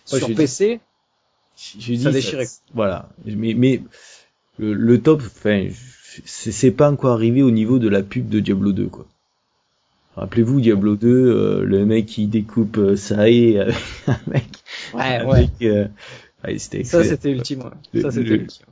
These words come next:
Speaker 1: le démoniste, je crois que c'était le, le nécro, là, qui fait du barbecue, là, je crois.
Speaker 2: <laughs>
Speaker 1: Du barbecue. Ouais, c'était, non, là, je sais pas, j'ai, j'étais, sur le coup, j'ai,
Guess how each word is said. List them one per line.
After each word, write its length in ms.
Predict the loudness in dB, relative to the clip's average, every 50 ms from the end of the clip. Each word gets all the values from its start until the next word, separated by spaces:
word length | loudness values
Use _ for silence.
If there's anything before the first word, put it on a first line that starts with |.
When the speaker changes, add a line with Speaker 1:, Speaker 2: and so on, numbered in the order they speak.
| _ -2
Speaker 1:
le 160 | 0 2 4
démoniste, 720 | 4 6 6 6 8 8 6 6 2 0 -4 -4 -2 -2 -2
je 120 | -2 -2 0
crois 120 | 0 0
que 60 | 0
c'était 220 | -2 -6 -4 -2 0
le, 500 | 2 4 4 4 4 2 0 -2 -4 0
le 160 | 2 4 6
nécro, 480 | 6 6 6 4 4 2 0 2 2 2
là, 100 | 2 0
qui 140 | -2 -6 -10
fait 140 | -8 -4 -2
du 100 | -2 0 2
barbecue, 520 | 2 2 2 2 2 2 0 0 -2 -4
là, 160 | -6 -6 -6
je 60 | -8
crois. 320 | -10 -10 -8 -8 -8 -10 -12 _ _ _ _ _ _ -8
Speaker 2:
<laughs> 140 | -8 -8
Speaker 1:
Du 100 | -8 -8 -10 -6 -4
barbecue. 260 | -2 -2 -2 0 2 2 2 2 2 0 -6 -10 -12 -8 -6
Ouais, 200 | -4 -4 -4 -6
c'était, 420 | -8 -10 -14 -14 _ -20 -20 -20 _ _ _ _ _ _ -20 -20 -20 -20 -20 -20 _ _ _ 2
non, 160 | 2 4 2
là, 120 | 2 0 -2
je 120 | -4 -8
sais 180 | -8 -8 -8 -6
pas, 260 | -2 0 0 0 0
j'ai, 340 | -2 -2 -2 -2 -2 -2 -4
j'étais, 640 | -4 -4 -2 -2 -2 -2 -2 0 2 2 2 0 0 -4 -6 -14 _ _ _ _ _ _ _ _ _
sur 280 | -20 -8 -4 -2 0
le 80 | 0 0
coup, 220 | -2 -4 -4 -4
j'ai, 640 | -4 -4 -6 -8 -8 -8 -8 -8 -8 -8 -10 -12 -14